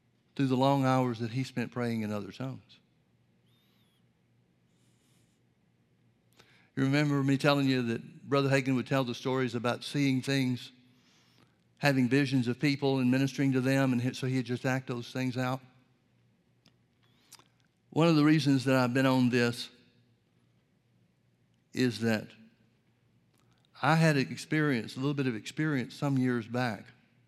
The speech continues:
after spending time praying in the Holy Ghost. Like I said, which is a common thing for me now, a daily thing for me now, but it wasn't always that way.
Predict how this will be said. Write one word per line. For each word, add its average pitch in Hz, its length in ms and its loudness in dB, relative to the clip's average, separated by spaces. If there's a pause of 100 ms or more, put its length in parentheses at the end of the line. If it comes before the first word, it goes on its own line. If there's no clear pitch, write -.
(2250)
after 127 300 -2
spending 135 760 -2
time 139 360 2
praying 139 280 0
in 120 80 0
the 117 80 -2
Holy 117 220 -4
Ghost. 123 480 -4 (1000)
Like 123 200 4
I 120 40 2
said, 143 240 0
which 127 200 -4
is 113 100 -6
a 117 60 -4
common 143 360 2
thing 127 200 2
for 123 160 -4
me 117 100 -2
now, 123 400 0 (720)
a 117 80 -4
daily 131 360 4
thing 120 260 -2
for 120 120 -4
me 113 120 -2
now, 131 200 2
but 117 120 -2
it - 80 -4
wasn't 135 240 0
always 117 240 0
that 107 180 -2
way. 107 300 -4